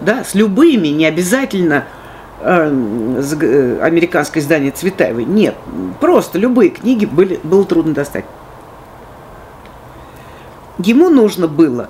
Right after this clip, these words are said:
Speaker 2: для ребенка купить «Остров сокровищ» Ст-, Стивенсона. Просто вот, а, купить, нельзя пойти в, в книжный магазин и купить.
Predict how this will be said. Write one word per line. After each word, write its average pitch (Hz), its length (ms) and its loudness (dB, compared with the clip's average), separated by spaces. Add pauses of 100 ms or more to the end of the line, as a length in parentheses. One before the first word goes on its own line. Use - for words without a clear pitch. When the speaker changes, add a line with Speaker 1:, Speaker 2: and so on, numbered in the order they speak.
Speaker 2:
для 156 280 0
ребенка 110 640 -2 (800)
купить 185 460 0
«Остров 185 340 -4
сокровищ» - 580 -6
Ст-, - 260 -16
Стивенсона. - 600 -8 (260)
Просто 370 320 0
вот, 170 200 -2 (720)
а, 120 240 -4
купить, - 420 -4
нельзя 208 460 2
пойти 139 340 -2
в, 110 380 -8
в - 60 -16
книжный 156 340 0
магазин 208 380 0
и 359 60 4
купить. 175 540 -2